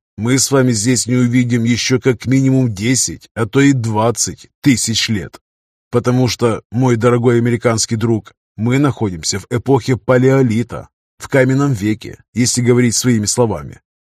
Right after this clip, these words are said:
Я наблюдал, как меняется выражение лиц американцев от удивлённого до еле сдерживаемого гнева. "Сэр, это крайне невежливо с вашей стороны,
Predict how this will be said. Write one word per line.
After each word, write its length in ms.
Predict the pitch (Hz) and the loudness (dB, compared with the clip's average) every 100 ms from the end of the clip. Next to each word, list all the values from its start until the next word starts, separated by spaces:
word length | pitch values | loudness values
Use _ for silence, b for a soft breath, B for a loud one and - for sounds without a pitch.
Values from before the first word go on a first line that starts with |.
| _ _ | _ _
Я 180 | 98 117 | -4 -2
наблюдал, 460 | 113 104 104 120 | -2 -4 0 0
как 220 | 107 113 113 | 0 -4 -2
меняется 400 | 117 123 107 101 | 0 0 -2 -4
выражение 500 | 104 92 117 113 104 | -4 0 0 0 0
лиц 220 | 113 - | -2 -2
американцев 680 | 113 110 - 73 71 - - - | -2 -2 -6 -8 -10 -10 -12 -8
от 160 | 131 | -2
удивлённого 720 | 135 104 104 98 113 117 110 - | -2 0 -2 -2 0 0 -2 -4
до 160 | 95 | -6
еле 300 | 107 123 120 | 0 0 2
сдерживаемого 880 | 104 87 98 110 101 113 117 117 110 | 0 -4 -4 -4 -2 0 0 0 -2
гнева. 480 | 104 104 73 57 - _ _ _ _ _ _ _ | -2 -4 -6 -14 -20 _ _ _ _ _ _ _
"Сэр, 720 | - - 123 156 101 64 58 | -4 -2 2 2 0 -4 -14
это 420 | 80 113 117 143 | -4 -2 0 -4
крайне 420 | - 139 139 147 151 | 0 2 4 4 2
невежливо 600 | 160 165 190 151 104 120 | 2 4 4 4 0 0
с 140 | - | 2
вашей 260 | 143 120 113 | 0 0 -4
стороны, 540 | - 147 160 135 80 | 0 0 2 0 -4